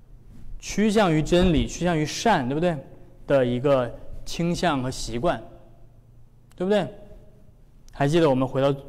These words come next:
美德的最，最基本的概念，美德本质上来讲是一个什么？是一种习惯，是一种习性。这种习性是使人能够趋向于善，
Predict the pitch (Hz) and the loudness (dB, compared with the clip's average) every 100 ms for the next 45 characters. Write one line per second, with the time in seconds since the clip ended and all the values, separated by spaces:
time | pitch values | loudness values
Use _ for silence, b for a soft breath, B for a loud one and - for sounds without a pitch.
0 | - - 131 117 120 131 180 156 B B | -14 -6 -2 0 0 0 2 2 B B
1 | - 180 147 160 127 120 131 127 127 123 | 2 2 4 2 2 2 0 2 0 0
2 | 135 151 147 139 135 175 202 160 135 147 | 2 2 2 2 2 2 2 2 2 0
3 | 123 117 143 135 127 117 123 - 143 131 | -2 0 0 0 0 -2 -2 -2 0 0
4 | 120 113 110 - - - 117 143 123 - | -2 -6 -10 -16 -14 -10 -6 -4 -4 -8
5 | - - - b b b 151 131 120 127 | -14 -16 -16 b b b -2 -2 -4 -4
6 | 135 175 127 B B B B 185 160 - | -2 -2 -4 B B B B 2 2 2
7 | 151 170 202 160 165 - 139 127 131 185 | 2 4 2 2 -2 -4 -4 0 2 2
8 | 196 156 170 160 - 180 170 156 123 120 | 2 2 0 0 -2 -4 0 0 0 -2
9 | 143 | -6